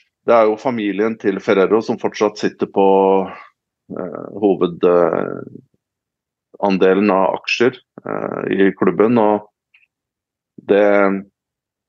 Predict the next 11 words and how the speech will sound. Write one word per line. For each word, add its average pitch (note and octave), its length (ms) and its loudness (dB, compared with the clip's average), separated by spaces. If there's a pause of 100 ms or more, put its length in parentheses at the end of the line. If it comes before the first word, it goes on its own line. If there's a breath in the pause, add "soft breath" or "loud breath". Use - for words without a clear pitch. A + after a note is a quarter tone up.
(600)
de G#2+ 240 -2
tilbudene F#2+ 500 0
som G2 220 -2 (140)
har G2 180 0
kommet, G2+ 360 0
da, F2 100 0
kort - 400 -6
oppsummert, G#2 420 0
dette F#2+ 160 2
er F#2+ 140 0
skikkelig F#2+ 420 -2